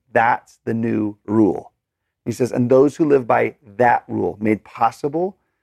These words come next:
by Jesus taking upon him, living out the law perfectly, and then taking the curse of the broken law upon him both, it left us in a place to be developed and to learn and to grow and free to do that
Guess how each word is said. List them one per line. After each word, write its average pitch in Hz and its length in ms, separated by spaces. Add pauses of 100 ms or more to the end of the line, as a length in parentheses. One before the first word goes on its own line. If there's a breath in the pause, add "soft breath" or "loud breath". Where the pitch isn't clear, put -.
(180)
by 123 120
Jesus 131 420
taking 139 440
upon 131 380
him, 101 360 (600)
living 165 420
out 180 160
the 170 80
law 143 240
perfectly, 110 720
and 117 160
then 117 100
taking 131 460
the 110 100
curse - 640
of 110 160
the 120 80
broken 131 540
law 107 180
upon 113 380
him 110 140
both, 104 380 (460)
it 131 160
left 151 380
us 135 280
in 131 120
a 117 40
place 113 520 (580)
to 131 100
be 117 420 (520)
developed 120 680 (100)
and 120 200
to 120 140
learn 117 460
and 107 140
to 107 80
grow 104 520
and 98 140
free 135 520
to - 140
do 110 320
that 110 240